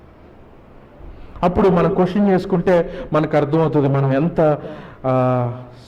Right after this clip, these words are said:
స్వకీయ మహిమను, మన భూ సంబంధమైన ఆలోచనలో ఉన్నామో. కానీ యేసు ప్రభు అలా ఆలోచించలా. ఆయన, "నా మహిమనంతటిని విడిచిపెడతాను, నాకున్నదాన్ని అంతటిని విడిచిపెట్టేస్తాను. I will leave everything.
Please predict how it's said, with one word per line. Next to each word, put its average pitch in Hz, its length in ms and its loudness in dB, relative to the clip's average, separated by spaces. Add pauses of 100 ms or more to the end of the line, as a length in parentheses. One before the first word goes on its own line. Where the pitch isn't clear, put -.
స్వకీయ 143 420 0
మహిమను, 143 640 0
మన 127 240 0
భూ 123 260 0
సంబంధమైన 139 560 0
ఆలోచనలో 131 560 0
ఉన్నామో. 127 380 -2 (400)
కానీ 190 120 2
యేసు 247 240 2
ప్రభు 254 240 4
అలా 214 160 6
ఆలోచించలా. 226 640 2 (1080)
ఆయన, 226 240 4
"నా 226 140 4
మహిమనంతటిని 247 880 4
విడిచిపెడతాను, 202 840 2
నాకున్నదాన్ని 233 680 4
అంతటిని 247 480 2
విడిచిపెట్టేస్తాను. 147 760 -2 (840)
I 131 40 2
will 151 160 2
leave 285 320 4
everything. 262 400 2